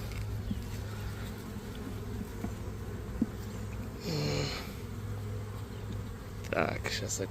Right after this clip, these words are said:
упадет. Оп. Все. Так. Тут и начали тянуть, и тут оттянули уже. Это хорошо.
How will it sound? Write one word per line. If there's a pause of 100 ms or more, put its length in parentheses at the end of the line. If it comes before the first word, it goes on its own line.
упадет. (360)
Оп. (1300)
Все. (1700)
Так. (1200)
Тут
и
начали
тянуть, (360)
и
тут
оттянули (140)
уже. (760)
Это
хорошо.